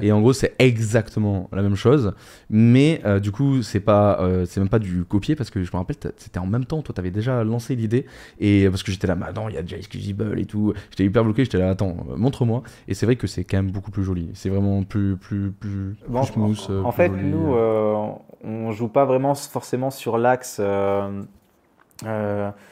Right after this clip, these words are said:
Speaker 3: sur l'axe de la technologie en elle-même, parce que c'est à peu près similaire en soi, hein.
Speaker 1: Mm.
Speaker 3: C'est un peu plus smooth, ou c'est un peu différent, c'est un peu en mode plus, euh, première personne, en mode jeu vidéo sur le téléphone,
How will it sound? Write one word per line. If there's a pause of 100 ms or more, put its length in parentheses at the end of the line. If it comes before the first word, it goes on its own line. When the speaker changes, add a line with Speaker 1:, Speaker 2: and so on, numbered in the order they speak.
(180)
Speaker 3:
sur
l'axe
de
la
technologie
en
elle-même,
parce
que
c'est
à
peu
près
similaire
en
soi,
hein. (260)
Speaker 1:
Mm.
Speaker 3:
C'est
un
peu
plus
smooth,
ou
c'est
un
peu
différent,
c'est
un
peu
en
mode
plus,
euh,
première
personne,
en
mode
jeu
vidéo
sur
le
téléphone,